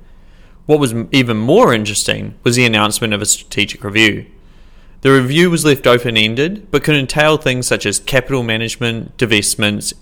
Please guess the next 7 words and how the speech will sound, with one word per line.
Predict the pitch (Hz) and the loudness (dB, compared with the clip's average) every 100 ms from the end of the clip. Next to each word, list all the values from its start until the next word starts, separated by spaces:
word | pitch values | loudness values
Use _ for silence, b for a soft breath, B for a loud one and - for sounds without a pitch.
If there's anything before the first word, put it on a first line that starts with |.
| - | -2
and | 123 117 107 | 0 0 -6
distributions. | 104 - 104 113 120 - - - - b b b b b - | -10 -8 -4 -2 -2 -6 -10 -14 -16 b b b b b -2
Typically, | 202 185 139 | 0 2 2
the | 123 | 4
words | 117 110 - - | 4 2 -2 -10
"strategic | - - - 123 110 - | -6 -4 0 0 0 -2
review" | 107 110 117 - 113 | -2 2 2 2 -4